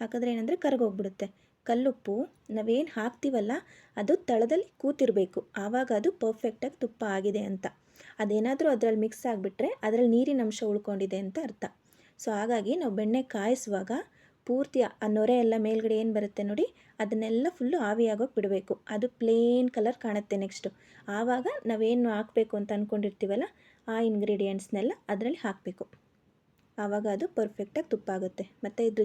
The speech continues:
ಜೊತೆಗೆ ಒಂದು ಗೆಡ್ಡೆ ಅಷ್ಟು ಬೆಳ್ಳುಳ್ಳಿನ ಸಿಪ್ಪೆ ತೆಗೆದೆ ಜಜ್ಜಿಬಿಟ್ಟು ಹಾಕ್ಕೊಂಡಿದ್ದೀನಿ. ಇದ್ರಲ್ಲಿ ಬೆಳ್ಳುಳ್ಳಿ ಫ್ಲೇವರೇ ಚೆನ್ನಾಗಿ ಬರೋದು, ಮೇನ್ ಇಂಗ್ರೀಡಿಯೆಂಟೇ ಬೆಳ್ಳುಳ್ಳಿ. ಇದನ್ನೆಲ್ಲ ಹಾಕ್ಬಿಟ್ಟು ಮುಚ್ಚಳ ಮುಚ್ಚಿಬಿಟ್ಟು ಅದನ್ನು ಗ್ಯಾಸ್ ಆಫ್ ಮಾಡಿ ತಣ್ಣಗಾಗಕ್ಕೆ ಬಿಡೋಣ.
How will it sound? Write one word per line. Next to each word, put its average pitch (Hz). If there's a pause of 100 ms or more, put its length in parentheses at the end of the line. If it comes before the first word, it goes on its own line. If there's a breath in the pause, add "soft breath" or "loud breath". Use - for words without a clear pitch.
ಜೊತೆಗೆ 208 (400 loud breath)
ಒಂದು 214
ಗೆಡ್ಡೆ 196
ಅಷ್ಟು 214
ಬೆಳ್ಳುಳ್ಳಿನ 202 (180)
ಸಿಪ್ಪೆ 240 (100)
ತೆಗೆದೆ 190 (380 soft breath)
ಜಜ್ಜಿಬಿಟ್ಟು 220 (100)
ಹಾಕ್ಕೊಂಡಿದ್ದೀನಿ. 196 (140)
ಇದ್ರಲ್ಲಿ 214
ಬೆಳ್ಳುಳ್ಳಿ 240
ಫ್ಲೇವರೇ 214 (140)
ಚೆನ್ನಾಗಿ 226
ಬರೋದು, 190 (420 soft breath)
ಮೇನ್ 220
ಇಂಗ್ರೀಡಿಯೆಂಟೇ 226 (100)
ಬೆಳ್ಳುಳ್ಳಿ. 190 (680 soft breath)
ಇದನ್ನೆಲ್ಲ 220 (100)
ಹಾಕ್ಬಿಟ್ಟು 220 (520 soft breath)
ಮುಚ್ಚಳ 226
ಮುಚ್ಚಿಬಿಟ್ಟು 214 (320)
ಅದನ್ನು 220 (440)
ಗ್ಯಾಸ್ 226
ಆಫ್ 208
ಮಾಡಿ 214 (120)
ತಣ್ಣಗಾಗಕ್ಕೆ 220
ಬಿಡೋಣ. 180